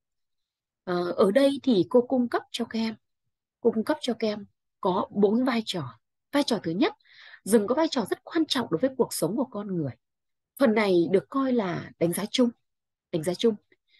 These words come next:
Phần thứ hai, bảo vệ rừng là bảo vệ cuộc sống của chúng ta. Ba là bảo vệ rừng có vai trò lớn trong việc ngăn chặn lũ quét, xói mòn đất, chống lũ lụt, thiên tai. Và thứ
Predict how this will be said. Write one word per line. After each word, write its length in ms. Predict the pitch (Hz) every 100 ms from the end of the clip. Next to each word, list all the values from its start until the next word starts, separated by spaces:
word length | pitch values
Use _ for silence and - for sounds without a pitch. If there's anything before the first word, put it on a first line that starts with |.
| _
Phần 120 | 233 190
thứ 60 |
hai, 300 | 240 302 302 226
bảo 180 | 214 160
vệ 100 | -
rừng 340 | 180 180 190 175
là 300 | 180 175 170
bảo 200 | 190 151
vệ 80 | 160 -
cuộc 180 | 170
sống 220 | - 156 226
của 100 | 247
chúng 180 | 156 165
ta. 220 | 220 220 - _ _ _ - - _
Ba 300 | - 294 302 233
là 140 | 208
bảo 220 | 180 151 117
vệ 80 | -
rừng 300 | 175 196 165
có 100 | 196
vai 200 | 285 285
trò 200 | - 208
lớn 380 | 165 175 175 233
trong 160 | 302 262
việc 160 | 175
ngăn 240 | 220 285 262
chặn 180 | - -
lũ 200 | 156 - -
quét, 160 | 311 -
xói 280 | - 170
mòn 240 | 220 233 160
đất, 100 | 202 -
chống 240 | - 175 180
lũ 140 | -
lụt, 180 | 285 175
thiên 180 | - 190
tai. 260 | - 190 196 _ - - -
Và 80 |
thứ 140 | 160